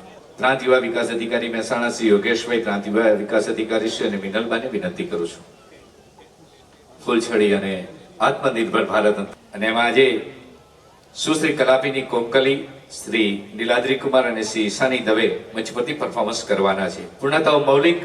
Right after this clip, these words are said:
મધુર और अद्भुत रूप से दमदार आवाज की धनी गायिका।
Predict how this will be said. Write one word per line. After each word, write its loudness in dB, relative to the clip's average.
મધુર 0
और 4
अद्भुत 2
रूप 2
से 0
दमदार 2
आवाज 2
की -10
धनी -2
गायिका। 0